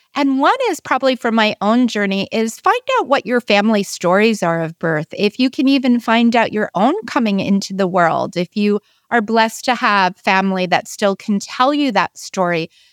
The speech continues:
Because I believe a lot of our perceptions about birth come to how we were born.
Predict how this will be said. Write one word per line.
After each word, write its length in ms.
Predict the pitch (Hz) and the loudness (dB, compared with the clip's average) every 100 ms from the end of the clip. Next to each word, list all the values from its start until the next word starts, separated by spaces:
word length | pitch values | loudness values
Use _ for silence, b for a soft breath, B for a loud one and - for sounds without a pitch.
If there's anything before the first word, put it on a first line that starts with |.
| b | b
Because 360 | 269 - 320 - - | -6 -2 -4 -2 0
I 120 | 415 494 | 0 0
believe 300 | 427 285 254 | 0 0 0
a 80 | |
lot 400 | 226 208 214 247 | 2 4 4 4
of 160 | 254 226 | 2 0
our 140 | 208 | 0
perceptions 720 | 196 214 196 208 226 - 240 226 | -2 -8 -2 -2 -2 -2 -2 0
about 320 | 196 185 - | 0 -2 0
birth 260 | 190 196 - | -4 -4 -4
come 220 | 247 247 | -4 -2
to 120 | 277 | -4
how 240 | 254 269 262 | -2 0 -2
we 420 | 208 190 247 415 427 | -4 -4 0 0 0
were 140 | 220 | 0
born. 480 | 170 170 85 233 | -2 -4 -4 -6